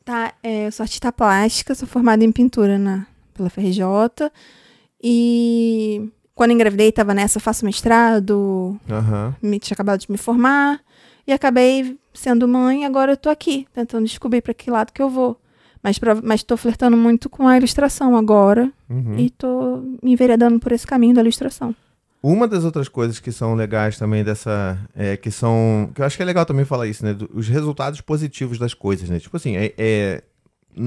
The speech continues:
Speaker 2: é inegável a quantidade de resultados positivos que você ter retornado à terapia quando o Dante era menor, né? E essa continuidade desse trabalho que você tem até hoje.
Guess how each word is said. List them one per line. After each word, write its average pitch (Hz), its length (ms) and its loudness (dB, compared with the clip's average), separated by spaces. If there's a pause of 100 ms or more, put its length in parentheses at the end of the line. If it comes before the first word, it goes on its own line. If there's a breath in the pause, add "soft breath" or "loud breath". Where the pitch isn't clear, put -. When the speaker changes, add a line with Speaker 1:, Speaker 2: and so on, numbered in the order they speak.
(140)
Speaker 2:
é 113 200 -4
inegável 131 880 0
a - 80 -8
quantidade 127 460 -6
de 120 60 -6
resultados 117 440 -8
positivos 113 500 -10
que 165 460 -10
você 113 380 -8
ter 113 100 -10
retornado 107 540 -4
à 104 40 -6
terapia 107 680 -8
quando 95 220 -6
o 95 60 -6
Dante 92 300 -6
era 90 140 -6
menor, 90 540 -4
né? 113 280 -4
E 101 120 -12 (440)
essa 101 220 -6
continuidade 101 680 -6
desse 95 220 -14
trabalho 95 320 -8
que - 80 -20
você 104 100 -10
tem 92 140 -12
até 127 240 -6
hoje. 139 340 0